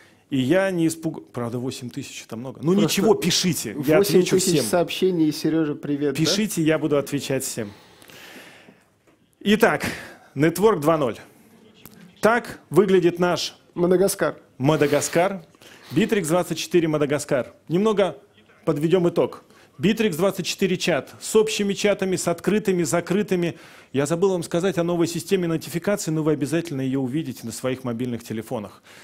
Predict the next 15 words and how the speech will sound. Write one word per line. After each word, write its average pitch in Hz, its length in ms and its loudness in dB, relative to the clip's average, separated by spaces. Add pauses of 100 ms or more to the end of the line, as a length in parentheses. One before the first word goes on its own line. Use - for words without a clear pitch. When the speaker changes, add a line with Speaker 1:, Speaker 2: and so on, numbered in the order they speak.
(280)
Speaker 1:
Битрикс 208 380 2
двадцать 190 220 0
четыре 196 320 0
вместо 180 420 0
e-mail 160 480 2 (140)
для 147 260 2
живой 156 320 2
ленты, 208 340 2
задачи, 151 500 0
чата. 131 400 -2 (260)
Прекрасные 170 600 0
сценарии, 147 520 -2 (340)
боевые, 151 680 2 (180)
и 143 140 0
они 165 420 -2